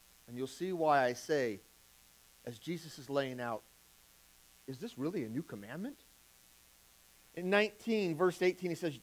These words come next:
"Thou shalt not take vengeance nor bear any grudge against the children of your people, but you shall love your neighbor as yourself. I am the Lord."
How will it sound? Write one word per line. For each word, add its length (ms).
"Thou 180
shalt 180
not 180
take 180
vengeance 540
nor 160
bear 300
any 140
grudge 400
against 360
the 80
children 420
of 120
your 100
people, 640
but 140
you 100
shall 300
love 420
your 140
neighbor 440
as 240
yourself. 600
I 140
am 120
the 80
Lord." 460